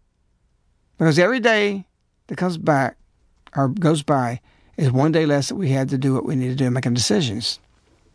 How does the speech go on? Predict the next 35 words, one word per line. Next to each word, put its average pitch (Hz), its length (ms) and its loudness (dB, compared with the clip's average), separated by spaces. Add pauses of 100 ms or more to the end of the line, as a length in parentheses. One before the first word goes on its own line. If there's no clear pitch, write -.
(1400)
And 175 100 4
so 190 300 2
it 185 80 2
is. 147 640 0 (1400)
We 147 200 4
have 139 280 2
Frank 180 360 0
with 160 160 0
us 135 160 0
in 151 120 4
the 135 60 2
studio. 147 640 2 (380)
He's 127 160 -4
been 131 180 0
here 135 300 2 (540)
for 143 120 -4
these 135 320 0 (200)
three 143 160 0
or 135 40 -2
four 147 180 0
or 135 40 0
five 131 280 0
days, 143 340 0
our 127 100 -2
fifth - 300 -4
day 139 160 0
today, 135 240 -2
I 131 40 0
guess. 139 420 -2 (1300)
So 175 340 4
what 160 300 2
is 156 180 0
going 160 240 2
on 151 100 4
with - 320 -4